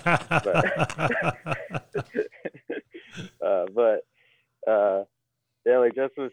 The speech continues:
Speaker 2: saying, um, you don't know when, especially deployed,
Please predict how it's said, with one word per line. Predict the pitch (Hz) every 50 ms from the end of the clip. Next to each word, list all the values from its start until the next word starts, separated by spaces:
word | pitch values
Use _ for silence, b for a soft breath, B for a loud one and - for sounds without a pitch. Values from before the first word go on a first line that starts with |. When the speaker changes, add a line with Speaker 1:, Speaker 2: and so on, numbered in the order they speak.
| - 113
Speaker 2:
saying, | 117 123 127 127 120 107 107 110
um, | 107 104 104 104 101 101 101 _ _ _ _ _ _ _ _ -
you | 113 110
don't | 104 117 113 117 110 107
know | 107 110 113 110 110 110 107 107 _ _ _ _
when, | - 107 107 110 107 107 104 _ _ _ _ _ _ _ _ _ _ _ _ _ _ _ _ _ _ _ _ _ _
especially | - - 151 147 - 131
deployed, | 113 117 - - 104 104 107 104